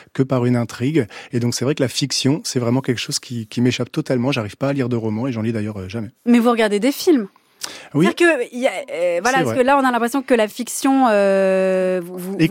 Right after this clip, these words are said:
Speaker 2: n'aimez pas ça, mais voilà, écrite.
Speaker 1: Alors, c'est vrai que je définirais un film comme un divertissement.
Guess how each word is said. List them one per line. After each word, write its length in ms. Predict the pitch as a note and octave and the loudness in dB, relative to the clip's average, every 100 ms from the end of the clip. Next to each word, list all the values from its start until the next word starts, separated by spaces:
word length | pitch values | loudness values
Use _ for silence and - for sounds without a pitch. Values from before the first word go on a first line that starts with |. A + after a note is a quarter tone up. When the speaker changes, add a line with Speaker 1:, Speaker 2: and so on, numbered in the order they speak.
| A3+ | 0
Speaker 2:
n'aimez 100 | A#3+ | 2
pas 180 | A#3+ A#3 | 0 -2
ça, 180 | - C4 | 0 0
mais 160 | B3 | 0
voilà, 180 | A3+ A3+ - | 0 0 0
écrite. 420 | D#4+ - - - - - - | -6 -4 -6 -6 -10 -10 0
Speaker 1:
Alors, 100 | C#3+ | 2
c'est 100 | - | 4
vrai 60 | G3 | 4
que 40 | |
je 60 | D3+ | 4
définirais 480 | C3+ B2+ C#3+ C#3 C3 | 2 0 2 4 4
un 120 | C3 | 2
film 180 | - E3 | 0 -2
comme 140 | C3+ | 0
un 80 | B2 | 0
divertissement. 680 | A2+ A#2 A#2 - B2 B2 | 0 -2 -2 -4 -6 -4